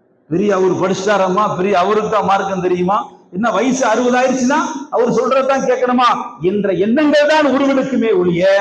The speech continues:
நேர்மையான ஒழுக்கமான சிந்தனை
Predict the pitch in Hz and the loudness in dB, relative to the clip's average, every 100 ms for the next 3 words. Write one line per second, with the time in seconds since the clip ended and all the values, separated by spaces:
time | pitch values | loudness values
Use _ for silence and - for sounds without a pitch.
0 | 202 202 - _ _ _ _ _ _ 139 | 0 -6 -12 _ _ _ _ _ _ -4
1 | 202 233 202 190 175 170 165 190 196 - | 0 0 0 0 0 -2 -2 -4 -6 -6
2 | 151 240 277 254 226 185 165 160 185 196 | -2 0 0 0 0 0 0 0 0 -2
3 | 190 - 214 233 254 | -6 -10 -4 -2 0